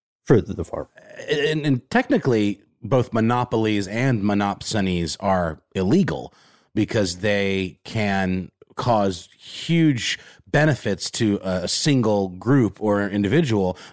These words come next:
Speaker 2: but really unfair disadvantages to the sellers or the buyers in the case of monopoly.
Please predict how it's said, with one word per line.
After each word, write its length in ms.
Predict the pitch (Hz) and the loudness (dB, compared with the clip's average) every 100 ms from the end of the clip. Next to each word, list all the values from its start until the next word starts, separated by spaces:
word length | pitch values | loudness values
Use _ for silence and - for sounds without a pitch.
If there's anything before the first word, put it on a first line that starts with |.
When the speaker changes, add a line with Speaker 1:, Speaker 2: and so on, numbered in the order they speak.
| _ | _
Speaker 2:
but 320 | 107 95 - _ | 0 0 -4 _
really 640 | 110 117 117 139 143 120 110 | -8 -6 -2 2 4 4 2
unfair 680 | 120 110 - 120 107 98 87 | 0 -2 0 0 2 0 -2
disadvantages 880 | 113 107 85 113 95 95 90 80 | -4 -4 -2 -2 -2 -4 -4 -4
to 480 | - - 90 85 80 - | -4 -2 0 0 -4 -8
the 160 | 87 | -8
sellers 500 | 82 - 131 73 60 | -2 0 0 -2 -8
or 300 | - 87 80 - 78 | -6 -4 -4 -6 -12
the 120 | 78 | -4
buyers 360 | 90 101 76 | 0 0 -2
in 60 | 76 | -8
the 80 | 78 | -8
case 180 | 80 - | -8 -10
of 80 | |
monopoly. 520 | 78 82 82 69 - | -8 -4 -4 -6 -14